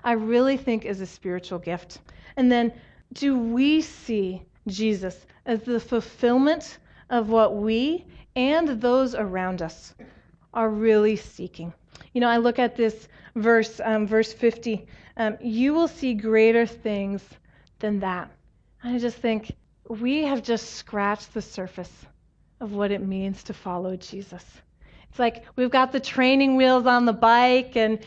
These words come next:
you know, Dad's hand is still holding on to the back of the seat.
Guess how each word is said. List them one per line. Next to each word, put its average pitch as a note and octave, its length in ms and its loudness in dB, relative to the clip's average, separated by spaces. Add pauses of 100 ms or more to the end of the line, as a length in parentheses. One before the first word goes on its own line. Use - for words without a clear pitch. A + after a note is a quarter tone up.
(160)
you A#3 120 0
know, A3+ 260 6
Dad's A#3+ 400 4
hand B3 360 2
is A#3 100 -2
still A#3+ 280 0
holding A#3+ 400 0
on A3+ 220 2
to - 80 -12
the A3+ 100 -2
back G3+ 320 2
of G3+ 120 -2
the G#3 80 -2
seat. - 320 -10